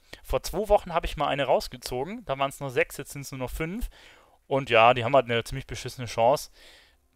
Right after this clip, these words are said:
äh, zu droppen. Und ich muss mal rausfinden, ob ich quasi auch als, ähm, Druid eine Agi-Faustwaffe kriegen kann, ob das klappt oder ob ich das mit dem Rogue farmen muss. Das weiß ich noch nicht so genau. Das muss ich, da muss ich mich mal noch einlesen.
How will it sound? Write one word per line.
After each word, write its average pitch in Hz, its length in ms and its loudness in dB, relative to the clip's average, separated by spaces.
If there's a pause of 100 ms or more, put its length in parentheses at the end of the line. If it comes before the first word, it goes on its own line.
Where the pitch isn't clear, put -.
äh, 135 100 -8
zu - 140 -14
droppen. 131 380 2
Und 151 140 -8
ich 147 120 -6
muss 160 160 -8
mal 143 160 0
rausfinden, 156 800 2
ob - 300 0
ich - 200 -10
quasi 139 400 2
auch 139 240 2
als, 135 520 0 (520)
ähm, 131 400 -8
Druid 151 600 0
eine 131 300 -6 (160)
Agi-Faustwaffe 131 1080 0
kriegen 120 400 -12
kann, 117 180 -4
ob 113 120 -2
das - 160 -14
klappt - 280 0
oder 123 140 2
ob 113 60 0
ich 110 100 -10
das - 140 -14
mit 127 80 -10
dem 117 80 -10
Rogue 107 340 0
farmen 110 380 -2
muss. 110 180 -10 (280)
Das - 180 -12
weiß 120 260 4
ich 123 60 -2
noch 113 160 -4
nicht 113 140 -12
so 127 120 -12
genau. 113 300 0
Das 120 100 -8
muss 190 140 -4
ich, 170 80 -8
da 147 100 2
muss 170 140 0
ich 156 60 -2
mich 135 100 -2
mal 120 160 2
noch 113 140 0
einlesen. 120 600 -4